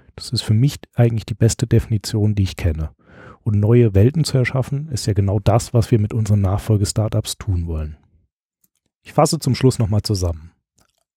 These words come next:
Achte nicht zu sehr auf irgendwelche wissenschaftlichen Definitionen. Achte lieber auf das, was richtig ist.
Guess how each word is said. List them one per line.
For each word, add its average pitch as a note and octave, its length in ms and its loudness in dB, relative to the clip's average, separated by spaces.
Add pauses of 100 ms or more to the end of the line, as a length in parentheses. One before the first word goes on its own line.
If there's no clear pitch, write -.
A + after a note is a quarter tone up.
Achte - 340 0
nicht B2+ 380 0
zu B2+ 100 -4
sehr A#2 320 2
auf A2+ 140 -8
irgendwelche G#2 560 -2
wissenschaftlichen G2+ 880 -2
Definitionen. F#2 760 -4 (160)
Achte - 280 0
lieber A#2+ 460 2
auf G#2+ 160 -4
das, - 380 -2
was G#2+ 220 -2
richtig G#2+ 360 -2
ist. - 260 -16